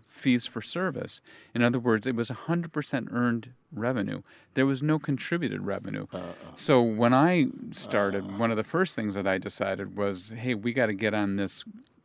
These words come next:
Speaker 1: gravy train of trying to get grants and, and donations."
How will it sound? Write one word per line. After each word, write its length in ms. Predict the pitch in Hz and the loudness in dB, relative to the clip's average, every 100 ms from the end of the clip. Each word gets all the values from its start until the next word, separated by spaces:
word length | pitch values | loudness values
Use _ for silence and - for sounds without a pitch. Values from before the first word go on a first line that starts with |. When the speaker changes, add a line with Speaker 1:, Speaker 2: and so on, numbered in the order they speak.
| 123 | -12
Speaker 1:
gravy 380 | 107 120 127 107 | 2 4 4 2
train 400 | - 107 95 95 | 0 0 2 2
of 140 | 92 95 - - - | 0 -4 -14 -20 -2
trying 240 | 117 101 | 2 2
to 60 | 98 | 2
get 220 | 98 87 | -4 -4
grants 500 | 104 104 113 117 - | 2 4 4 2 0
and, 140 | 98 | -2
and 200 | 110 98 | 0 -2
donations." 800 | 98 95 110 147 - 95 92 - | -2 0 2 0 0 -4 -4 -6